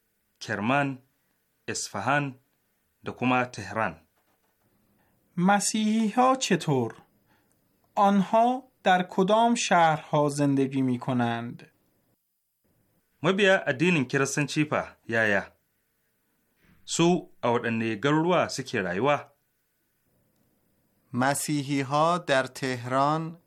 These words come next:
Speaker 3: اصفهان و ارومیه زندگی می‌کنند.
Speaker 1: Mabiya addinin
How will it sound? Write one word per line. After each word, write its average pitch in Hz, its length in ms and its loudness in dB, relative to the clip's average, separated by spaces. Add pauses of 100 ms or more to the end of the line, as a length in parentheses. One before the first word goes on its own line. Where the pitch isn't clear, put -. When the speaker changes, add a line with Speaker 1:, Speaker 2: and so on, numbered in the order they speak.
(180)
Speaker 3:
اصفهان 135 800 -2
و 143 180 -6
ارومیه 147 760 -2
زندگی 120 520 -4
می‌کنند. 113 680 -4 (1300)
Speaker 1:
Mabiya 180 500 2
addinin 139 560 0